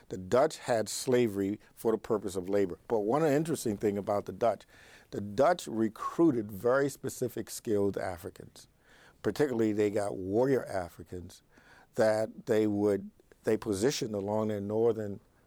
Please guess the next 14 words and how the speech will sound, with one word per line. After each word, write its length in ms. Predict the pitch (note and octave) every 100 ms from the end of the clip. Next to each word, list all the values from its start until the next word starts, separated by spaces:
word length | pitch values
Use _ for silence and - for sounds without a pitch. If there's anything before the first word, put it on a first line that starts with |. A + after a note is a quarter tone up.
| -
border, 540 | G2 A2 C3+ G2 G2+ -
particularly 760 | G2+ - C#3+ G#2+ F#2+ F#2+ G2+ - _ -
when 220 | A2+ G2+
they're 180 | G2+ G2
in 60 |
New 180 | G2 G2
Amsterdam, 580 | A2+ C3+ - - F2+ F#2 - _ - - -
because 640 | A#2+ - - A2 G#2+ G2+ -
they 340 | G#2 A2 G#2+
were, 240 | G#2 G2+ G2+ - _ -
uh, 360 | A2 G#2 - - -
being 220 | G#2 G2+
set 240 | - G#2
upon 480 | G2 - F#2+ F#2+ F#2+